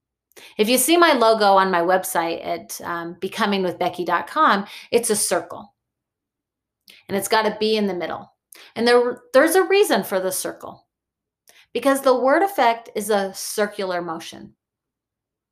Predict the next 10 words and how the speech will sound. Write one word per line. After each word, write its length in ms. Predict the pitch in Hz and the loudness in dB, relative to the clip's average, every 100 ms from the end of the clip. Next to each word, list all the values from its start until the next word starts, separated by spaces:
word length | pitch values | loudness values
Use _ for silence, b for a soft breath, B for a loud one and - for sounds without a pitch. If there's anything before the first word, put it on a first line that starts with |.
| _ _ B B B | _ _ B B B
I 120 | 285 | 2
used 260 | 392 440 - | 4 4 2
to 80 | |
always 380 | 226 240 247 254 | 4 6 4 2
think 340 | - 208 202 202 | 0 -2 -4 -6
that 180 | 185 | -6
life 320 | 180 180 202 190 | -2 -2 -2 -6
was 140 | 175 | -6
a 80 | 175 | -6
linear 640 | 170 175 180 170 170 - | -6 -8 -10 -10 -10 -12